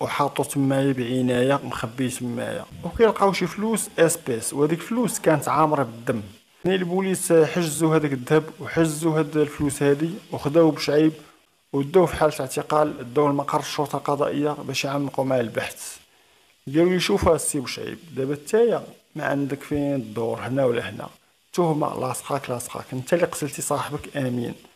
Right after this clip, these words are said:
هذاك صاحبك ودار فيك الثقة، غدرتيه وقتلتيه وديتي ليه الذهب. ها هو الذهب لقيناه في البيت عندك، وهاد الفلوس هادي اللي هي اسبيس وعامرة بالدم، وهاد الدم اكيد هو ديالك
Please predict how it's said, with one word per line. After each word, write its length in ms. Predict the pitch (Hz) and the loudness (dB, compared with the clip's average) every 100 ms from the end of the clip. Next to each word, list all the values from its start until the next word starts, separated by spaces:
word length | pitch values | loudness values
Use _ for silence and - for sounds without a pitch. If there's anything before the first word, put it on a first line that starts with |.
| _ - | _ -10
هذاك 260 | 135 151 | -4 -2
صاحبك 500 | - 147 135 135 156 | -2 -2 -2 -4 -4
ودار 160 | 143 139 | 0 0
فيك 180 | - 135 | 0 -6
الثقة، 420 | - 135 120 101 - _ _ - | -6 -6 -6 -12 -18 _ _ -8
غدرتيه 480 | 131 151 151 156 151 | 0 2 4 2 4
وقتلتيه 560 | 135 - 135 123 151 143 - _ _ | 0 -2 -6 0 0 -2 -8 _ _
وديتي 460 | 139 135 131 135 139 | -2 0 0 0 2
ليه 120 | 127 | 0
الذهب. 280 | 110 107 117 - _ _ _ _ _ - | 0 -4 -6 -8 _ _ _ _ _ 0
ها 80 | |
هو 140 | 143 151 | 4 4
الذهب 300 | 131 131 127 | 2 0 -2
لقيناه 360 | 123 139 139 127 | 0 0 0 0
في 80 | |
البيت 260 | 123 127 127 | -2 -4 0
عندك، 360 | 151 151 135 - _ _ _ _ _ _ - | 0 0 -2 -8 _ _ _ _ _ _ 0
وهاد 240 | 139 156 | 4 4
الفلوس 480 | 151 156 160 147 147 | 2 4 4 6 8
هادي 220 | 143 131 | 6 6
اللي 200 | 127 135 | 0 0
هي 180 | 139 131 | 2 0
اسبيس 560 | 127 - 131 123 - | -2 -2 -2 -2 -4
وعامرة 420 | 110 123 131 135 135 | -4 0 2 2 0
بالدم، 480 | 135 123 127 123 | -4 -6 -4 -2
وهاد 120 | 127 135 | -2 -4
الدم 240 | 135 147 - | -2 -2 2
اكيد 440 | 139 135 156 117 | 0 2 -2 -2
هو 200 | 110 131 | -2 -2
ديالك 500 | 127 151 151 113 - | 2 6 6 4 -6